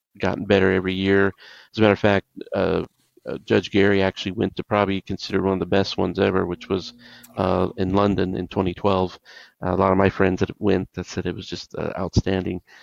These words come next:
Um, but yes, but since, uh, ninety-two, it's always been making sure that the Olympics and Paralympics share the same venue, the same facilities, um, not at the same time, of course, but just a couple of weeks later, the Olympics first and then the Paralympics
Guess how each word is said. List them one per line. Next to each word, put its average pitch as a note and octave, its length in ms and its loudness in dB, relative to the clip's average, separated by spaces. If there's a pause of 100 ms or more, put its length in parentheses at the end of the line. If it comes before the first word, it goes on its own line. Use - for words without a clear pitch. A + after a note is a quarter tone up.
(420)
Um, F#2+ 400 -2
but G2+ 160 0
yes, G2 460 4
but G#2+ 180 0
since, - 440 2
uh, G2+ 400 2
ninety-two, G2+ 720 -2
it's F#2+ 180 -2
always F#2+ 300 -2
been G2 380 -2 (500)
making G2+ 300 -2
sure G2 240 0
that F#2+ 140 -12
the G2 120 0
Olympics F#2+ 480 2
and F#2+ 180 -2
Paralympics F#2+ 680 -2
share G2 220 0
the - 80 -4
same F#2+ 280 -2
venue, F#2+ 540 -2 (420)
the G2 80 -6
same F#2+ 260 0
facilities, F#2+ 880 2
um, E2+ 380 -4 (260)
not G#2 160 4
at G2 100 2
the - 80 -10
same F#2 220 2
time, F#2+ 260 2
of F2+ 140 -6
course, F2 340 -2
but - 140 -8
just - 320 -6 (320)
a - 60 -20
couple - 260 -6
of F2+ 40 -4
weeks - 260 -6
later, F2+ 320 0
the F#2 120 0
Olympics F#2+ 360 0
first - 420 -4
and G2 120 -4
then F#2+ 80 -4
the F2+ 60 -8
Paralympics F#2+ 580 -6